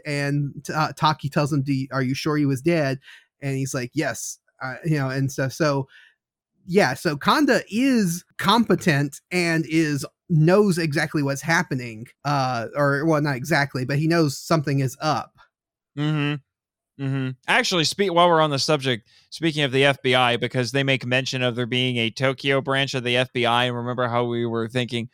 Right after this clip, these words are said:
Speaker 2: "Why would the F B I be in Japan? Why don't you just make 'em Interpol or something like that?" I looked into it. There actually, believe it or not, is a Tokyo branch of the F B I. It is in the American Embassy in Tokyo. So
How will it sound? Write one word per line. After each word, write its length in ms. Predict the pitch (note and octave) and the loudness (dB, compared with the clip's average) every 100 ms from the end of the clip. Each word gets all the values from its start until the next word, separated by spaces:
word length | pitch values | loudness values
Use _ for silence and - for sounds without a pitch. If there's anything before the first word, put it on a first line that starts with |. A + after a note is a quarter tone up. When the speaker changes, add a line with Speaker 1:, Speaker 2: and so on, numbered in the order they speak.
| _ - | _ -10
Speaker 2:
"Why 180 | E3+ | -4
would 160 | A#3 A3+ | -4 -2
the 160 | G3+ G3 | 0 0
F 120 | F#3+ | 0
B 120 | F#3+ | -2
I 200 | F3 F3 | 0 0
be 240 | D#3 D#3+ E3 | -2 -2 -2
in 100 | D#3 | -2
Japan? 560 | C#3 - D3 E3 A#2+ | -6 -8 -6 -4 -2
Why 220 | A#2+ E3+ F#3+ | 0 0 0
don't 200 | F#3+ E3 | -2 -4
you 80 | |
just 160 | E3 D#3 | -8 -6
make 160 | E3 D#3 | -4 -2
'em 100 | C#3+ | -2
Interpol 560 | D3+ D3 B2 A2 G#2+ | -2 -4 -2 -2 -2
or 140 | G#2+ G#2+ | -6 -6
something 320 | - G#2+ A2 | -8 -8 -8
like 220 | G#2+ G#2+ | -10 -8
that?" 340 | A2+ G#2 - - - - - | -6 -8 -10 -20 -20 -12 -4
I 60 | |
looked 240 | A#3 D4+ D#4 | -2 -2 0
into 360 | D4+ B3 A3 | 0 4 6
it. 120 | C3 - _ _ _ _ _ _ _ _ _ - | 4 0 _ _ _ _ _ _ _ _ _ 4
There 160 | F3+ | 6
actually, 640 | G#3 B3+ B3+ - C#4 C#4 C#4+ | 8 6 2 0 0 0 2
believe 400 | C4+ C4+ C#4+ C4 | 2 2 2 2
it 60 | C4+ | 2
or 140 | C#4 | 4
not, 260 | C#4 C#4 C#4 | 4 4 4
is 560 | D4 F4+ G4 C4 D3+ - | 4 6 4 4 -2 2
a 160 | F3+ | 2
Tokyo 500 | D#3+ F3 E3 F3 D#3 | 4 4 4 4 4
branch 520 | D3 C#3+ C#3 B2+ A#2+ C#3+ | 4 4 4 4 2 0
of 180 | C3 | 0
the 160 | C3 C3+ | 2 4
F 180 | C#3+ - | 2 2
B 160 | F#3 | 2
I. 280 | A3+ G#3 C3+ | 4 6 4
It 220 | A#2 B2 | 2 2
is 220 | B2+ B2 B2 | 2 0 -2
in 160 | B2+ | -4
the 120 | D3+ | -4
American 560 | D#3+ C#3 A#2 B2 F#3+ F#3+ | -2 -4 -4 -6 -8 -6
Embassy 760 | - B3+ B3 A#3 - G#2+ D2+ - _ - | -4 -2 -2 -2 -2 -4 -8 -18 _ -16
in 160 | C3+ | -14
Tokyo. 640 | - A3+ A#3 A3+ D#3+ G#2 - _ _ | -2 0 2 4 2 2 -6 _ _
So 160 | D#3 | -6